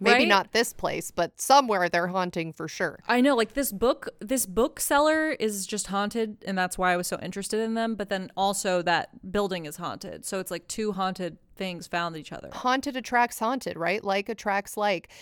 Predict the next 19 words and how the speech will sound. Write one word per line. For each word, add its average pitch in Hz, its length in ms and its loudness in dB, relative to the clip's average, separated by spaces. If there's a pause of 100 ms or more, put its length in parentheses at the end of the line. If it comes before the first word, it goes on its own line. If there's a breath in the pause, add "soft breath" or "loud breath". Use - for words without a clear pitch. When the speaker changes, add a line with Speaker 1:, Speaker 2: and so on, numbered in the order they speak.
(120)
Speaker 1:
And 226 200 2
then 233 100 2
the 220 140 6
last 214 600 4
photo 208 380 4
that 185 140 0
Natalia 190 400 0
sent 208 240 0
me 214 180 4
is 254 300 8 (260 loud breath)
of 247 240 6
what 285 220 10
appears 220 720 2
to 466 180 6
be 440 240 8
a 214 200 8
horse 180 560 0
stable? 571 840 8
Speaker 2:
Yeah. 175 400 -4